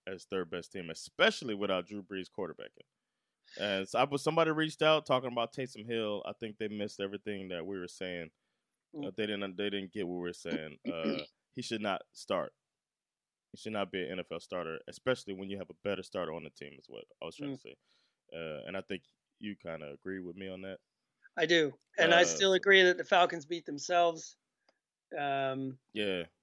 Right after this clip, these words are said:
Speaker 2: that
Speaker 1: had nothing
Speaker 2: game
Speaker 1: to do with the, the fight. And the guy brought up the Saints defense has, uh, Ry-, Matt Ryan's number, whatever. That's besides the point.
Speaker 2: But also, like, had we played a better game,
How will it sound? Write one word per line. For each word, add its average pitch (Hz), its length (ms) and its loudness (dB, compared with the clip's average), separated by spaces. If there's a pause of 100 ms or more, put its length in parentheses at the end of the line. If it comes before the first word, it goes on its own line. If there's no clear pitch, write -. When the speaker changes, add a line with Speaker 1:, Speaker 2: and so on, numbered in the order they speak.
Speaker 2:
that 131 100 -2
Speaker 1:
had 143 200 12
nothing 160 180 10
Speaker 2:
game 180 140 8
Speaker 1:
to 113 40 -2
do 143 200 10
with 131 120 6
the, 123 120 2
the 120 200 2
fight. 117 240 4
And 104 260 0
the 107 60 -2
guy 120 160 4
brought 110 280 4
up 101 140 2
the 95 300 0 (320)
Saints 107 320 -6
defense 131 600 0
has, 104 360 -2
uh, 104 160 -2
Ry-, 101 240 0 (340)
Matt 107 240 -2
Ryan's 107 280 0
number, 117 400 -2 (100)
whatever. 113 560 4
That's 113 220 -4
besides 104 380 -2
the - 200 -8
point. 95 120 -4
Speaker 2:
But 208 100 12
also, 240 280 12
like, 196 220 10
had 185 220 4
we 233 120 2
played 226 240 6
a 190 60 4
better 196 240 8
game, 185 480 4